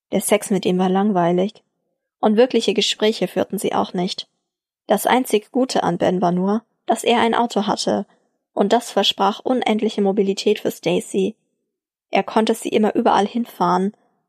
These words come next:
und seit sie mit ihm zusammen war, war sie nie wieder auf den Bus oder die Bahn angewiesen gewesen. Doch als Ben bei ihr in der Einfahrt stand,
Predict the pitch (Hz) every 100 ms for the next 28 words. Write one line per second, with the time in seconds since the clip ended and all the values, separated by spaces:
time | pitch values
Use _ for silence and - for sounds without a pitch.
0 | _ - 220 247 247 226 214 226 - 208
1 | 214 214 190 185 202 - _ _ _ -
2 | 214 - 233 254 254 226 214 - - 185
3 | 180 190 - - 202 214 208 220 233 -
4 | 185 185 180 180 196 185 180 175 - 180
5 | 202 _ _ _ - 226 - 226 - 240
6 | 220 208 190 - 190 180 180 202 214 185
7 | - - 190 196